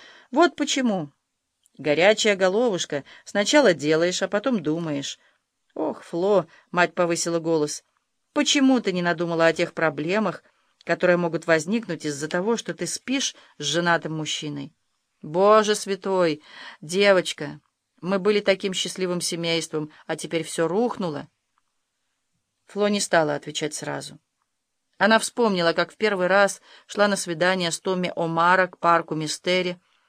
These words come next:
как её охватило странное чувство, что отныне всё будет иначе. Предчувствие сбылось,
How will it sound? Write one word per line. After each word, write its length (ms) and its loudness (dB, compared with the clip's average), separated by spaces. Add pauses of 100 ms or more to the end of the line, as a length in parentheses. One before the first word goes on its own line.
(400)
как 180 2
её 220 6
охватило 400 2
странное 520 2
чувство, 460 -6
что 220 0
отныне 480 -2
всё 180 -8
будет 300 -8
иначе. 420 -8 (1300)
Предчувствие 560 -2
сбылось, 560 0